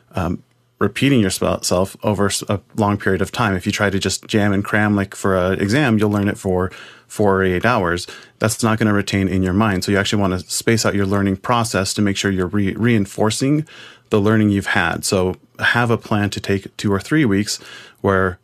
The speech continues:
you learn new items and you review the old items that you've been trying to learn.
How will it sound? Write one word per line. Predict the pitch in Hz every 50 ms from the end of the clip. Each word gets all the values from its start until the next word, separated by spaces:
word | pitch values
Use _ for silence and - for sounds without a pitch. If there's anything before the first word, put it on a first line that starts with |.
| _ _ -
you | - 107 104
learn | 101 104 110 107 104
new | 104 110 117
items | 117 123 131 143 147 143 139
and | - - 110 110 113 107
you | 104 104 98
review | 98 92 104 98
the | 95 104 95
old | - 101 101 95
items | 92 90 90 90 85
that | - -
you've | 95 95 87
been | - 95 90
trying | 92 - - 92 87 90 85
to | - 90
learn. | 85 87 87 85 85